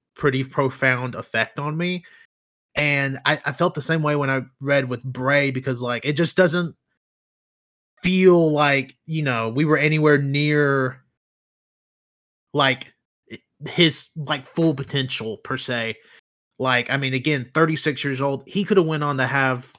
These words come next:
a twenty-five year plus career.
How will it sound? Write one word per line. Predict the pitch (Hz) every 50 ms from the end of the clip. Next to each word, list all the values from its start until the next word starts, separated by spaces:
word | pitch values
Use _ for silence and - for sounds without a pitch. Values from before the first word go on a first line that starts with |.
| _ _
a | 135 139
twenty-five | 135 - - 147 147 151 151 151 151 151 139 131 - _ _ _ - 143 139 143 147 143 147 143 131 131 - - _ _ 151
year | 147 147 151 170 175 175 151
plus | - - 165 156 -
career. | - - - - 147 143 139 135 147 165 196 185 165 120 95 101